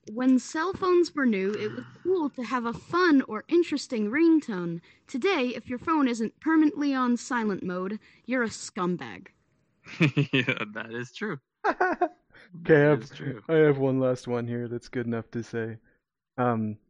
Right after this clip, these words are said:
Speaker 3: popcorn is probably just as unique as snowflakes,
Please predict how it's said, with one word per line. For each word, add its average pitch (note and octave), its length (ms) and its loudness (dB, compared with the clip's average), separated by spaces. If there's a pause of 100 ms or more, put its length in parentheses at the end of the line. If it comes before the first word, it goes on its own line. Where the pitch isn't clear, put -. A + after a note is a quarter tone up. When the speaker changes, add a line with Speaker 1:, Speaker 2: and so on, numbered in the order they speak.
(340)
Speaker 3:
popcorn C3 640 -2
is B2 200 -8
probably D3+ 640 -2
just C3 260 -6
as A#2+ 180 -4
unique A#2+ 340 -4
as A#2 100 -6
snowflakes, D3+ 800 -8